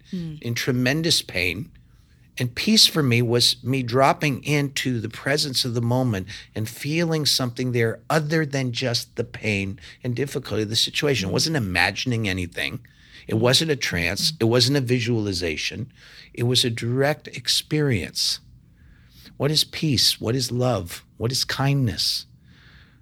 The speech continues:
Speaker 2: What is clarity of our intelligence? There's a difference between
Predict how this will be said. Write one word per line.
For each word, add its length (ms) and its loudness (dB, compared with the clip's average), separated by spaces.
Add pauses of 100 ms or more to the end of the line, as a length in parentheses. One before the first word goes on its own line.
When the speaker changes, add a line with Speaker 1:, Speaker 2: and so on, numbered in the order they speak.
(360)
Speaker 2:
What 220 4
is 220 6
clarity 960 4
of 140 4
our 200 4
intelligence? 1000 -4
There's 220 0
a 40 0
difference 500 -4
between 640 -2